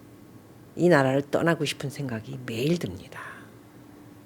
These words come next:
또 어떤 자식은 또 이렇게 얘기하면은 "당장 떠나라." 이런 이거 그냥 너나 떠나. 끝까지 대한민국을 지킬 수 있는 이런 얘기를 할 수 있는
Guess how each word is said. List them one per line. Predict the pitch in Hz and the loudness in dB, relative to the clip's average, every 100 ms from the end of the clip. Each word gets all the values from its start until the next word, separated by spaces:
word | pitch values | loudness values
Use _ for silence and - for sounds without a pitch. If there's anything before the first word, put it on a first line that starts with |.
| - - - - - - | -20 -20 -20 -20 -20 2
또 | 202 | 6
어떤 | 165 151 202 196 | 6 6 6 8
자식은 | 185 196 208 | 8 6 4
또 | 202 | 4
이렇게 | 196 135 - | 4 4 4
얘기하면은 | 151 170 170 156 131 - - | 4 6 4 2 0 -6 -14
"당장 | - 151 185 202 202 | -2 4 6 6 6
떠나라." | 190 156 113 113 107 | 2 2 -2 -8 -10
이런 | 139 143 156 139 _ _ _ _ _ _ - | -4 -2 -2 -4 _ _ _ _ _ _ -8
이거 | 139 143 147 - - - _ - | -4 -4 -4 -8 -20 -20 _ -4
그냥 | 147 147 156 - - - - - - | 0 0 -2 -14 -20 -20 -20 -20 -8
너나 | - 151 165 | 0 4 4
떠나. | - 151 120 104 101 - - - - - - - - - | 4 0 -2 -6 -12 -16 -20 -20 -20 -20 -20 -20 -14 4
끝까지 | 240 226 220 196 | 6 12 12 12
대한민국을 | 175 170 180 175 165 147 160 214 269 - - - - - | 10 12 12 10 6 4 6 6 6 0 -20 -20 -20 -6
지킬 | - 269 - 320 | 10 12 12 12
수 | - 214 | 12 8
있는 | 127 107 - - - | 6 2 -8 -12 4
이런 | 180 202 202 | 10 12 12
얘기를 | 165 190 190 190 | 12 12 10 8
할 | 190 233 | 6 2
수 | - 220 | 4 6
있는 | 160 120 113 | 6 4 -2